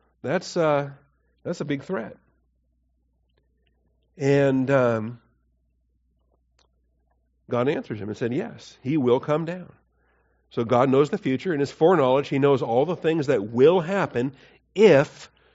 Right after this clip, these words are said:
certain things take place.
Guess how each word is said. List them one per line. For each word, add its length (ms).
certain 480
things 640
take 280
place. 640